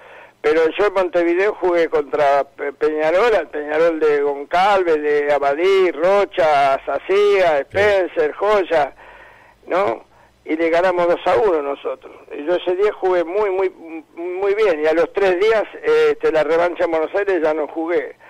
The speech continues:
Speaker 1: Entonces no, no me podía afianzar.
Speaker 2: Claro, claro.
Speaker 1: Pero
Speaker 2: Pero
Speaker 1: no, no tengo ningún rencor ni nada en absoluto, comprendo perfectamente. Lo que no me podía afianzar es mi puesto.
Speaker 2: Claro, pero, eh, Juan Carlos,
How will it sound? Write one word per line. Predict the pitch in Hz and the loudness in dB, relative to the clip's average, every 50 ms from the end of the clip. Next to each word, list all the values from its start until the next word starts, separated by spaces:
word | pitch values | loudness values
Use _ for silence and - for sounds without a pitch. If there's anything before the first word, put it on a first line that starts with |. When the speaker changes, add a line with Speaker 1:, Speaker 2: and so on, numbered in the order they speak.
| - - - | -20 -20 -14
Speaker 1:
Entonces | _ - - - - 214 220 | _ -6 -4 -2 0 0 2
no, | 202 190 170 175 185 | 0 0 -2 -2 -4
no | 185 180 | -2 -2
me | 180 180 - | -2 -2 -2
podía | - 175 175 190 185 180 | -2 -2 0 2 2 0
afianzar. | 165 - 170 165 160 - - - - - - - - - - - - - - | 0 -2 -2 -4 -4 -4 -2 -2 0 -2 -2 -6 -12 -20 -20 -20 -20 -20 -18
Speaker 2:
Claro, | - - 101 101 95 78 71 - | -12 -8 -8 -8 -8 -10 -12 -14
claro. | - 90 85 76 73 _ _ _ _ _ _ _ _ _ _ - | -14 -14 -14 -14 -18 _ _ _ _ _ _ _ _ _ _ -4
Speaker 1:
Pero | - - 247 247 233 208 180 190 | 0 0 2 2 2 0 0 0
Speaker 2:
Pero | 208 | 0
Speaker 1:
no, | 214 214 208 196 190 190 | 0 2 2 2 2 0
no | 190 190 190 185 - | 2 0 0 0 0
tengo | - 190 185 185 175 | 0 -2 0 0 0
ningún | 175 175 175 175 180 160 | 0 0 -2 -2 -2 -2
rencor | 160 165 151 151 139 - 175 180 190 196 196 190 180 | -4 -6 -6 -8 -4 -2 0 2 4 2 2 0 0
ni | 170 165 160 156 151 | -2 -2 -2 -2 -2
nada | 156 156 165 175 175 160 151 | -2 -2 0 2 2 0 0
en | 151 | 0
absoluto, | 147 143 - - 147 143 151 175 180 175 - - 143 143 135 135 - - - | -2 -4 -4 -4 -6 -4 -2 -2 -2 -2 -2 -2 -2 -2 -2 -6 -8 -8 -4
comprendo | 156 147 143 139 156 165 165 165 165 151 | -4 -4 -2 -2 -2 -2 0 0 -2 -4
perfectamente. | - 147 139 - 165 160 - - 151 160 180 175 165 147 - 156 | -4 -6 -6 -4 -6 -6 -4 -4 -4 -2 -2 -2 -4 -4 -4 -4
Lo | 156 151 151 | -4 -4 -2
que | 170 | -2
no | 185 190 | -2 0
me | 196 185 | 0 0
podía | 170 190 185 185 185 185 | 0 0 0 2 2 0
afianzar | 180 - 190 180 160 - - 202 220 | 0 0 0 0 0 0 0 0 2
es | 220 202 | 2 0
mi | 180 160 147 | -2 -2 -2
puesto. | - 185 180 - - - - - - | 0 0 0 0 -2 -6 -18 -18 -12
Speaker 2:
Claro, | - 123 120 120 117 110 95 85 - _ - - _ _ - | -8 -6 -4 -4 -4 -4 -6 -10 -14 _ -20 -20 _ _ -10
pero, | 143 147 151 156 139 131 - _ _ - | -6 -4 -2 -2 -2 -4 -6 _ _ -16
eh, | 120 117 120 | -12 -12 -10
Juan | 107 - 147 143 | -8 -8 -6 -6
Carlos, | 143 190 185 185 170 143 - - | -4 -4 -2 -2 -2 -4 -4 -8